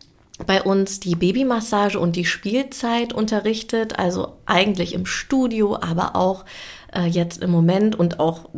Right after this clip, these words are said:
wenn Corona vielleicht irgendwann mal wieder vorbei ist, ich weiß nicht, ich will das immer gar nicht so aussprechen, weil es sich nicht so anfühlt, als könnte das jemals irgendwie wieder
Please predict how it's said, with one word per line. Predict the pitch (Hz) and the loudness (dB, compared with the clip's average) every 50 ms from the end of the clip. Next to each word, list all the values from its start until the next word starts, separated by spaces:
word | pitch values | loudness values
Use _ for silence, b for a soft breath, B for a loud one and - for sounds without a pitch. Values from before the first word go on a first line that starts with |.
| 165 - - - - - - - - - | -14 -14 -16 -18 -18 -18 -18 -18 -12 -8
wenn | - 165 165 160 160 - - | -6 -4 -4 -4 -4 -6 -6
Corona | - 175 165 185 226 254 214 180 | -4 -2 0 2 4 4 4 2
vielleicht | - 160 170 170 - - - | 0 -2 -2 -4 -2 2 4
irgendwann | 262 294 269 220 196 180 | 4 4 6 4 4 2
mal | 185 180 180 | 2 2 2
wieder | 175 170 180 180 165 | 2 2 0 0 0
vorbei | - 165 160 165 160 185 202 | 0 0 2 4 4 4 2
ist, | 208 196 | 2 -2
ich | 175 170 | -4 -2
weiß | - 165 175 165 | 0 0 0 0
nicht, | 190 185 - | -2 -6 -6
ich | 170 | -6
will | - 170 | -4 -4
das | 175 180 175 - | -2 -4 -4 -4
immer | - 180 165 | -4 -2 -2
gar | 165 180 175 | 0 -2 -2
nicht | 180 185 185 | -2 -2 -4
so | - | -2
aussprechen, | - - 185 214 - - - 185 185 180 | 0 0 0 0 -2 -4 -4 -4 -2 -2
weil | 175 175 190 | -2 -2 -4
es | 190 - | -4 -6
sich | - 190 190 | -6 -4 -4
nicht | 208 202 208 208 | -4 -4 -4 -4
so | 226 196 | -2 -2
anfühlt, | - 170 170 160 - - 208 202 | 0 0 -2 -2 -2 -4 -4 -4
als | - - - - - | -4 -6 -8 -6 -4
könnte | - 185 196 - | -4 -4 -4 -4
das | - 175 - - | -6 -8 -6 -4
jemals | 180 185 208 208 202 202 - - | -4 -2 -2 -2 -4 -6 -6 -6
irgendwie | - 190 190 202 196 - 190 180 | -4 -2 -2 -2 -2 -4 -4 -2
wieder | 185 180 180 175 175 | 0 2 2 0 0